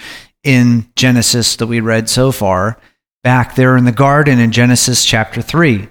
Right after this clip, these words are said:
that that promise that was made to Chava, that that promise of the seed of the woman would become a blessing,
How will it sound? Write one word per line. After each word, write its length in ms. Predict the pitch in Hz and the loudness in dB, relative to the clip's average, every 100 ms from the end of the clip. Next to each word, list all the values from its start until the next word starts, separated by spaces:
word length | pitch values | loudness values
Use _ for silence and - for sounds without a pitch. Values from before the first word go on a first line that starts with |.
| _ | _
that 300 | 117 113 - - - _ | -2 -2 -4 -16 -20 _
that 340 | 123 156 - - | -2 0 -2 -2
promise 600 | 156 175 165 117 - 135 | 2 2 2 0 -2 0
that 140 | 123 | 0
was 160 | 123 120 | 0 0
made 480 | 127 123 123 120 - | 2 2 0 -2 -4
to 200 | 123 113 | -4 -4
Chava, 640 | 113 113 107 107 113 - - - - _ | -2 0 2 2 0 -6 -18 -20 -20 _
that 480 | 120 127 - 139 107 | -2 -2 -6 -12 -2
that 580 | 135 139 160 - - - | 0 2 -2 -8 -20 -6
promise 580 | 147 160 147 107 - | 0 2 2 -2 -4
of 120 | 127 113 | -4 -4
the 80 | |
seed 540 | 110 - 147 143 143 107 | -4 -2 0 0 0 -4
of 340 | - 127 135 131 | -2 0 0 -2
the 80 | 127 | 0
woman 560 | 131 156 117 92 101 - _ _ _ | 2 2 0 -2 -8 -14 _ _ _
would 460 | 120 143 156 151 - | -2 2 2 -2 -4
become 600 | 147 - 117 110 107 113 - _ | -4 0 0 2 0 -2 -10 _
a 140 | 113 117 | -4 -4
blessing, 800 | 107 123 139 - 123 110 107 | -2 0 0 0 -4 -6 -12